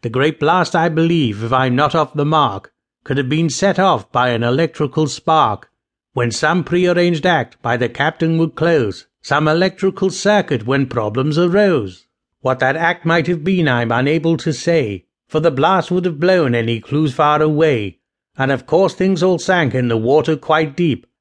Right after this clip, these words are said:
and at sea, as you know, all its secrets will keep. The Navy had searched, though no body was found, unsurprisingly living and floating around, in the flotsam left over after the deed had been done. No survivors were picked up,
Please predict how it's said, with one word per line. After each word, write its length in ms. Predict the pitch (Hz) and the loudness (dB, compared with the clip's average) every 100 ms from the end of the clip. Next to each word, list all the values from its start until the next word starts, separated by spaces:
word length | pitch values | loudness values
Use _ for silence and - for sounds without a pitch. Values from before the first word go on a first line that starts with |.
| _ | _
and 180 | - 123 | -2 0
at 160 | 147 - | 0 -2
sea, 260 | 170 185 | -2 2
as 160 | 190 143 | 2 2
you 160 | 180 175 | 0 2
know, 300 | 180 160 127 | 2 2 2
all 220 | 120 117 | 2 0
its 180 | 120 - | -4 -4
secrets 500 | 123 107 147 151 185 | -4 -2 -4 -4 0
will 160 | 185 | -2
keep. 380 | - 196 139 - _ _ _ _ _ - | 0 -2 -2 -4 _ _ _ _ _ -4
The 120 | 120 | 0
Navy 420 | 120 160 175 170 | 2 2 0 0
had 180 | 160 - | 0 -2
searched, 460 | - 185 135 101 | 0 2 2 0
though 120 | 123 123 | 0 0
no 200 | 123 110 | 0 0
body 340 | 135 151 156 | 0 2 2
was 180 | 151 139 | 0 -2
found, 540 | - 160 135 104 101 _ - | 0 0 0 -4 -10 _ -6
unsurprisingly 1000 | 135 156 190 151 175 196 175 202 202 208 208 | -4 -2 -2 -2 0 2 2 2 2 2 4
living 420 | 208 165 127 117 | 2 2 0 0
and 160 | 113 | -2
floating 500 | - 120 147 160 170 | -2 0 0 0 0
around, 560 | 165 160 165 127 101 98 _ _ | 2 2 2 0 -4 -16 _ _
in 140 | - 127 | -4 -2
the 80 | 120 | -2
flotsam 500 | 123 175 180 180 185 | 0 0 0 0 2
left 280 | 185 180 190 | 2 2 2
over 260 | 180 131 | 2 2
after 240 | 117 - 120 | 0 0 -4
the 140 | 120 | -2
deed 260 | 123 151 151 | -2 -2 0
had 180 | 156 | -2
been 260 | 147 156 156 | 0 0 2
done. 380 | 165 147 110 104 _ - | 2 0 -2 -8 _ -2
No 160 | 165 190 | 2 2
survivors 640 | 208 185 202 220 202 - | 2 2 2 2 2 2
were 100 | 208 | 0
picked 320 | - 202 - | 2 -2 2
up, 320 | 233 170 - | 2 2 -2